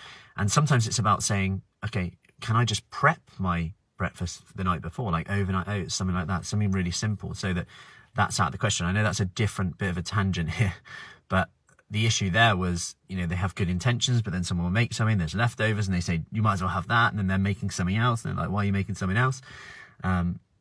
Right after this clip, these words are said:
and, you know, sometimes that's a conversation to have, but sometimes that's,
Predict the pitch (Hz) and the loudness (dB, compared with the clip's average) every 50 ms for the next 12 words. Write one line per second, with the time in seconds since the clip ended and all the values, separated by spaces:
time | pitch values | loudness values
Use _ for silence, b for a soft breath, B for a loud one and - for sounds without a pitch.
0 | _ _ _ _ - - 110 110 110 - - - 107 85 80 - - 113 98 98 | _ _ _ _ -8 -4 -4 -4 -4 -6 -6 -4 -4 -4 -2 -2 0 0 2 2
1 | 92 85 82 80 - 85 - - - 95 80 80 85 - 107 110 107 - 104 101 | 0 0 -2 -4 -6 -6 -6 -4 -4 -4 -4 -4 -2 0 0 0 0 0 0 0
2 | 107 107 101 92 87 - - - - - 185 202 185 - - 90 87 85 85 110 | 0 2 2 0 0 -2 -4 0 4 4 4 4 4 2 2 2 2 0 0 -2
3 | 101 - - - - - - | -2 -4 -4 -6 -6 -6 -8